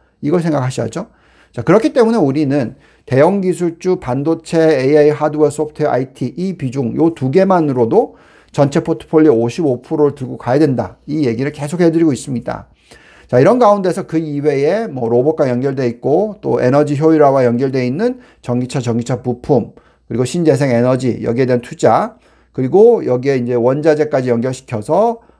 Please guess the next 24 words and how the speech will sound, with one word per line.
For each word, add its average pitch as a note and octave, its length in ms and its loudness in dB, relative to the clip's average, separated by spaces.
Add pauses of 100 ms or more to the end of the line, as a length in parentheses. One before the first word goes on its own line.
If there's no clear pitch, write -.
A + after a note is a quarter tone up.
리튬 C3+ 440 -2
관련된 B2+ 540 2
원자재 B2+ 720 0 (180)
종목들에 A#2+ 540 -4
대해서 B2 380 2 (160)
관심을 A#2+ 360 -2
가져볼 A#2+ 380 2
만한 A#2 240 0
타이밍. C#3+ 400 -4 (260)
자, A2 100 -12
이 D#3 180 0
부분을 C3+ 580 -2
계속 A2 260 -8
얘기를 A2+ 300 0
하고 F#3 320 -2
있고요. C#3 420 0 (400)
어, A#2 680 0
그 E3+ 100 2
이외에도 E3+ 680 2
뭐 B2 160 -10
바이오 C3 280 2
업종이라든지 C3 640 -2
금융 B2 320 -6
업종, E3+ 500 -4